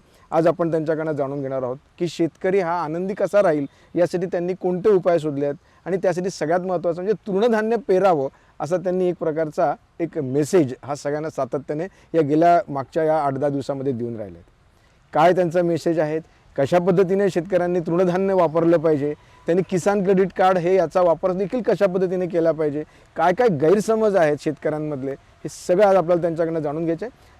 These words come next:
सुरुवातीला आपल्या साऱ्या दर्शकांच्या वतीने आयुष प्रसाद, जिल्हाधिकारी तथा जिल्हा दंडाधिकारी यांचं आपण या ठिकाणी मनापासून स्वागत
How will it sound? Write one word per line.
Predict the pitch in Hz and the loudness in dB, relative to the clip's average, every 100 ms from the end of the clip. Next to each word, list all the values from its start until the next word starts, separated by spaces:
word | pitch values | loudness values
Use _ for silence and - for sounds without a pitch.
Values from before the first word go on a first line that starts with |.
| _ | _
सुरुवातीला | - 185 180 190 | 0 2 4 2
आपल्या | 156 175 | 2 -2
साऱ्या | - 185 185 | 2 2 4
दर्शकांच्या | 175 160 170 175 175 | 2 0 -2 -2 0
वतीने | 175 180 190 | -2 0 -2
आयुष | 160 175 | 2 2
प्रसाद, | - 185 175 202 | 0 -4 2 0
जिल्हाधिकारी | 165 156 165 160 170 165 | 0 0 0 0 -2 -2
तथा | 156 156 | -2 -4
जिल्हा | 147 151 151 | -4 -2 -4
दंडाधिकारी | 143 143 143 156 180 | -4 -4 -4 -4 -4
यांचं | 147 156 | -4 -4
आपण | 143 147 | -6 -6
या | 143 | -8
ठिकाणी | 131 139 | -6 -8
मनापासून | 135 139 127 131 - 131 - _ - | -8 -10 -10 -12 -12 -16 -16 _ -14
स्वागत | - - 147 | -6 0 2